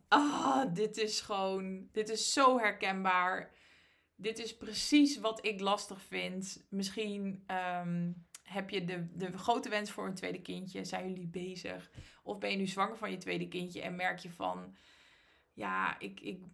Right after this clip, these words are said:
worstel, ik struggle hier nog steeds mee en ik wil hier zo graag iets mee doen." En wil je hiermee aan de slag? Want dit is letterlijk wat ik met vrouwen, een van de dingen die ik met vrouwen doe in mijn coachingprogramma.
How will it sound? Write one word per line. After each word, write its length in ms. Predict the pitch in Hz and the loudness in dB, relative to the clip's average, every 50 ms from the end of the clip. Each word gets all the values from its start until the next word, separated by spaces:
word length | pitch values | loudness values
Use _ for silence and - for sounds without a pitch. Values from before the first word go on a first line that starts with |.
| - - | -18 -16
worstel, 880 | - 185 175 170 170 220 285 330 302 - - 294 262 247 226 214 - - - | -12 -8 -4 -2 2 2 4 4 2 2 0 0 0 2 0 0 -2 -4 -6
ik 160 | - 208 202 | -6 -6 -6
struggle 580 | - - - - - - 320 330 277 269 254 247 | -4 -6 -6 -2 0 2 2 4 4 4 4 4
hier 180 | 247 240 226 | 2 0 -2
nog 120 | 214 202 196 | -2 -4 -6
steeds 400 | - - 226 214 226 262 254 - | -4 0 2 2 2 2 0 -2
mee 220 | 247 226 226 240 | -2 0 0 0
en 80 | 240 233 | 0 -2
ik 80 | 220 | -2
wil 140 | 208 214 214 | 0 0 2
hier 180 | 214 208 202 196 | 2 0 -2 -2
zo 260 | 196 - 196 214 247 | -2 0 0 0 0
graag 240 | - 226 196 196 190 | 0 0 -2 -2 -4
iets 160 | - 196 - | -6 -8 -8
mee 220 | 190 180 175 170 | -4 -2 -2 0
doen." 480 | 165 190 202 220 262 349 427 - - _ _ _ _ _ _ _ _ _ _ _ _ _ _ _ _ _ - - | 0 2 0 0 0 -2 -4 -8 -12 _ _ _ _ _ _ _ _ _ _ _ _ _ _ _ _ _ -8 -6
En 120 | 208 208 202 | -4 -2 0
wil 120 | 214 240 | 2 2
je 100 | 254 254 | 2 2
hiermee 340 | 226 233 208 208 208 196 180 | 2 0 0 0 0 2 2
aan 60 | 180 | 0
de 60 | 175 | 0
slag? 280 | 175 - - 226 247 240 | 0 4 6 6 6 6
Want 160 | 240 202 190 | 4 0 -2
dit 140 | 214 233 233 | -4 -4 -4
is 140 | 240 208 180 | -6 -8 -6
letterlijk 640 | 190 180 190 214 247 320 381 - 302 254 220 196 202 | -6 -2 2 4 4 4 4 2 0 -2 -2 0 -2
wat 160 | 202 202 202 | -2 -4 -4
ik 100 | 202 196 | -4 -6
met 180 | 196 180 - | -6 -6 -8
vrouwen, 640 | - - 214 208 196 196 185 180 170 160 156 170 - - | -10 -8 -4 -2 0 0 0 -2 -2 -4 -6 -8 -8 -2
een 260 | - 247 302 349 339 | 0 0 0 0 -2
van 100 | - 262 | -2 -2
de 100 | 233 214 | -2 0
dingen 220 | 208 208 202 196 185 | 0 0 -2 -2 -4
die 100 | 190 185 | -6 -6
ik 60 | 175 | -8
met 180 | 180 185 170 | -8 -10 -10
vrouwen 320 | - - 185 180 175 170 165 | -6 -4 -2 -2 -2 -2 -4
doe 300 | 196 208 226 285 - - | -4 -4 -4 -4 -4 -6
in 120 | - 208 | -6 -4
mijn 180 | 208 196 185 170 | -4 -4 -4 -4
coachingprogramma. 920 | 175 180 180 180 - 233 220 - 208 185 - - 208 202 220 247 294 - | -4 -4 -4 -4 -6 -10 -8 -8 -8 -8 -6 -6 -4 -2 -2 -2 -4 -4